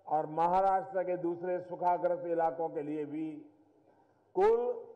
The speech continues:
इक्यानवे सिंचाई परियोजनाओं को विशेष रूप से मंजूरी दी गई है।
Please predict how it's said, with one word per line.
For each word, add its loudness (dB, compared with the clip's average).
इक्यानवे 4
सिंचाई -2
परियोजनाओं 2
को 4
विशेष 2
रूप 0
से 0
मंजूरी 0
दी -6
गई -6
है। -14